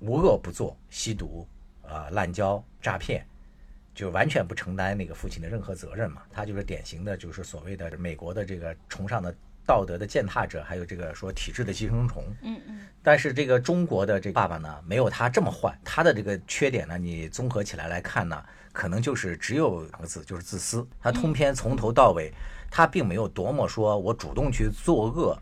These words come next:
Speaker 1: 去祸害别人，抢人钱财啊，什么诈骗啊等等啊，他这些都没有。他无非就是在工厂里老老实实的上着班儿，然后挣的钱呢，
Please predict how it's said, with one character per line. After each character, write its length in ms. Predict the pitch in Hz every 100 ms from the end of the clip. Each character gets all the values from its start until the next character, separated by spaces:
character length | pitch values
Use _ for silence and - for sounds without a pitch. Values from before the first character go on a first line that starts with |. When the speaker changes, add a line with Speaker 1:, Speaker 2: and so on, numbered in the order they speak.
| -
Speaker 1:
去 160 | - 98
祸 240 | - 160
害 180 | - -
别 220 | - 76
人， 240 | 127 85 - -
抢 200 | - 80
人 120 | 95
钱 280 | 104 85 110
财 300 | - 73 85
啊， 300 | 90 80 80
什 100 | 90
么 60 |
诈 200 | 90 101
骗 200 | 95 117
啊 40 | 87
等 160 | 82 98
等 80 | 78
啊， 120 | 82
他 220 | 85 110 -
这 100 | -
些 80 | 117
都 140 | 113 151
没 160 | 78
有。 120 | 78 - - - - - - - -
他 160 | 127
无 140 | 123 127
非 160 | 160
就 140 | 151 113
是 280 | 98 87 -
在 160 | - 98
工 220 | 113 120
厂 240 | - 85
里 160 | 92 71
老 140 | 80 95
老 100 | 87
实 140 | 101
实 100 | 107
的 60 | 92
上 160 | 101
着 80 | 80
班 100 | 92
儿， 220 | 104 110 - -
然 160 | - 92
后 80 | 107
挣 160 | 107
的 60 | 95
钱 220 | 87 85
呢， 300 | 92 90 85